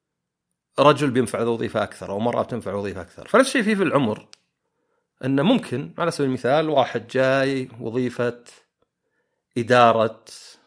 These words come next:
سوشيال ميديا، يعني بيمسك تويتر حق مثلًا جهة، خلينا نقول، ما أدري، تهتم بالرياضة الإلكترونية، فجمهورهم ذكور أكثرهم، بين خمستاش وخمسة وعشرين مثلًا.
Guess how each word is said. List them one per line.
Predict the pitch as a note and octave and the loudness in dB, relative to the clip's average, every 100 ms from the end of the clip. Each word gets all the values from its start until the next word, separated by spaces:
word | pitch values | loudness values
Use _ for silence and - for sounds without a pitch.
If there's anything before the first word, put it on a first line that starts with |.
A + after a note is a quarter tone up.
| _ | _
سوشيال | - A2+ - G2+ | -4 -4 -4 -8
ميديا، | G2 E2 D#2+ - _ _ _ _ _ _ - | -10 -10 -16 -18 _ _ _ _ _ _ -10
يعني | G#2+ | -8
بيمسك | G2+ A#2+ - - | -4 -4 -6 -12
تويتر | - G#2 F#2 | -12 -8 -8
حق | - G2 G#2+ | -8 -10 -8
مثلًا | G#2 A2 G#2+ G#2 | -8 -6 -8 -4
جهة، | B2 A#2 A#2+ A#2 _ _ _ _ _ _ _ _ _ - | -4 -2 -2 -4 _ _ _ _ _ _ _ _ _ -14
خلينا | - E3 | -6 -4
نقول، | A#2 A#2 G#2+ G#2 | 0 -2 -2 -6
ما | A2+ | -6
أدري، | F#2 F#2+ F2 F2 F#2 - - _ _ _ _ _ _ _ _ _ _ - | -6 -10 -12 -14 -20 -20 -20 _ _ _ _ _ _ _ _ _ _ -8
تهتم | D3 - A#2 | -6 -4 -4
بالرياضة | A2 A#2 A2 | 0 0 0
الإلكترونية، | G#2 - A#2+ F#3 E3 D#3 D#3 _ _ _ _ _ _ _ _ _ _ _ _ | -4 -4 -2 0 2 0 -2 _ _ _ _ _ _ _ _ _ _ _ _
فجمهورهم | B2+ A#2+ B2+ C3 C3 C#3+ G#2+ B2 B2+ B2 | 2 2 2 0 2 0 0 0 0 -4
ذكور | A2 A2 - C3 A#2+ A2 | -6 -8 -2 0 2 0
أكثرهم، | - B2+ A2+ G2 A#2 A#2+ - _ _ _ _ _ _ _ _ _ _ B2 | -4 -4 -4 -2 -4 -6 -12 _ _ _ _ _ _ _ _ _ _ 0
بين | C3 A#2 | 2 2
خمستاش | A#2+ G#2+ B2 G#2 - | -2 -4 -4 -4 -6
وخمسة | G2+ - | -12 -10
وعشرين | F#2 - F2+ | -10 -10 -14
مثلًا. | F2 - - G#2+ | -14 -20 -20 -20